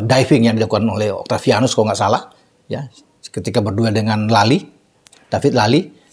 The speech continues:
dan wasit serta hakim garis itu mengesahkan bahwa itu penalti, dan ini diprotes habis oleh Rahmat Darmawan sebagai coach dari Rans dan seluruh pemain, karena itu mereka lihat walaupun ada sedikit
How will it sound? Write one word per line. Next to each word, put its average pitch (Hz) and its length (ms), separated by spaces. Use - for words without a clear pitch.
dan 104 80
wasit 107 400
serta 110 240
hakim 117 80
garis 117 480
itu 135 400
mengesahkan 120 340
bahwa 127 140
itu 123 160
penalti, 143 360
dan 104 160
ini 139 160
diprotes 123 480
habis 139 240
oleh 135 320
Rahmat 123 480
Darmawan 120 400
sebagai 117 320
coach 170 340
dari 110 460
Rans - 640
dan 110 80
seluruh 120 320
pemain, 117 480
karena 107 240
itu 120 240
mereka 123 240
lihat 135 240
walaupun 123 400
ada 120 80
sedikit 190 400